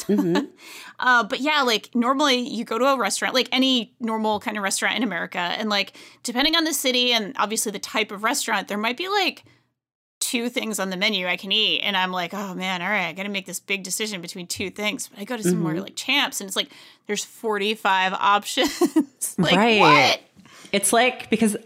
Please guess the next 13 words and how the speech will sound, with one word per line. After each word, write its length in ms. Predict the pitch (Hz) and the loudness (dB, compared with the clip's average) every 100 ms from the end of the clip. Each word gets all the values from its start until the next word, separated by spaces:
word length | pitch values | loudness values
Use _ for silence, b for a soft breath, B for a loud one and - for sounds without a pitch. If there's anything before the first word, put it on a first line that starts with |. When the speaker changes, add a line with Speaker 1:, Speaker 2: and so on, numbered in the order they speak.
| - | -2
Speaker 1:
I, 560 | 160 202 240 262 254 - - | 2 4 4 4 0 -2 -2
um, 380 | 170 175 175 165 | 2 4 4 2
stopped 300 | - 180 170 | 2 0 2
eating 180 | 180 165 | 4 4
meat 120 | 156 | 4
when 120 | 151 | 4
I 240 | 151 151 147 | 2 2 2
was 220 | 143 - | 0 -4
twenty-one. 800 | - 170 151 143 123 123 160 220 - _ B B B - | -4 0 2 2 2 2 2 0 -8 _ B B B 0
Speaker 2:
Oh, 100 | 233 | 2
wow, 60 | |
cool. 80 | 180 | 4
Speaker 1:
And 560 | 160 156 151 156 - | 6 6 4 2 0